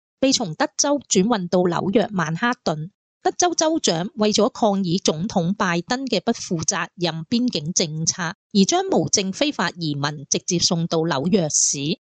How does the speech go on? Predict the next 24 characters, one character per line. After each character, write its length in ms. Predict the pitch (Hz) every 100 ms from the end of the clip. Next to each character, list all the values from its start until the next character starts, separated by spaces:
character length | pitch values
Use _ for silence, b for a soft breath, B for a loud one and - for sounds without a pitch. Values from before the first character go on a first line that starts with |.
| _ _ -
根 140 | 381
據 140 | 381
紐 260 | 262 196 165
約 140 | 220
郵 340 | - 196 151 147
報 260 | 196 180 185
同 200 | 185 156
紐 200 | 147 156
約 180 | 226 180
市 260 | - - 160 190
與 160 | 180 175
州 340 | - 226 233 262
等 100 | 175
媒 260 | 175 247 147
體 280 | - 139 165
消 280 | - 208 214
息， 240 | - 226 - _ -
紐 160 | 220
約 160 | 311 277
市 280 | - 190 233
長 300 | - 185 196
阿 160 | 208 208
當 240 | 285 311
斯 180 | 294 -